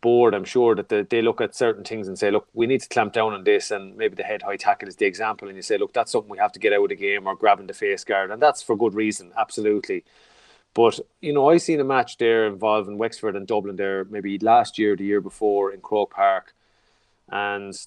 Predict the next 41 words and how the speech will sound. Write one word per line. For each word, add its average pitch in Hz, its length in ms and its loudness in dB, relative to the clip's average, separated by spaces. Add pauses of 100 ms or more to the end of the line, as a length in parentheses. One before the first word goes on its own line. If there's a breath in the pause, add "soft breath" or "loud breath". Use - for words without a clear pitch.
there 107 100 -2
was, 98 640 -6 (160)
I 107 100 -6
think, 98 240 -12
two 107 240 -2
or 101 80 2
three 113 300 0
red 107 240 4
cards 107 340 2
and 101 80 -6
a 98 60 -6
ball 113 240 4
of 110 60 2
yellow 131 200 4
cards, 104 380 0
and 107 80 -6
there 110 80 -4
could 143 160 4
have 117 80 2
been 110 140 -2
a 98 40 -10
few 113 200 -2
more. 123 520 2
And 110 380 -12 (440 soft breath)
you're 120 100 -2
kind 165 180 2
of 151 80 2
going, 127 400 4
when, 113 380 -6
when, 113 220 -8
when 123 260 -8
that 156 180 4
starts 143 320 2
happening, 123 440 0
then 113 340 -6
I 110 80 -8
think 113 240 -14 (100)
you, 120 240 -16
you 123 180 -2
have 131 220 4
defenders 117 720 -2